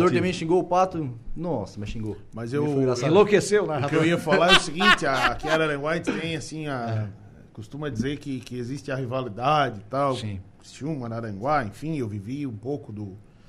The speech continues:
Speaker 3: do aec ali com, com o pai ali no, no Grêmio Fronteira, que ele me levava nos jogos. Semana passada eu tava falando com o presidente Guedes do Criciúma, ele me ligou pra,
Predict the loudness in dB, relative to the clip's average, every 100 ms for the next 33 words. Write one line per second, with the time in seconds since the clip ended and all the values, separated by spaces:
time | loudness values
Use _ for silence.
0 | -8 -8 -10 -16 -6 -2 2 4 4 2
1 | -4 -4 -6 -12 -8 -8 -2 0 0 0
2 | -4 -6 -8 -10 -20 _ _ -14 -10 -8
3 | -6 -6 -8 -8 -4 -4 -4 -8 -10 -8
4 | -6 -4 -4 -6 -2 -2 -2 -6 -18 _
5 | _ -20 -20 -20 -20 -16 -10 -6 -4 -4
6 | -4 -4 -2 -2 -4 -6 -6 -6 -6 -6
7 | -4 -6 -8 -4 -4 -4 -8 -10 -12 -10
8 | -6 -4 -4 -4 -6 -8 -10 -8 -8 -8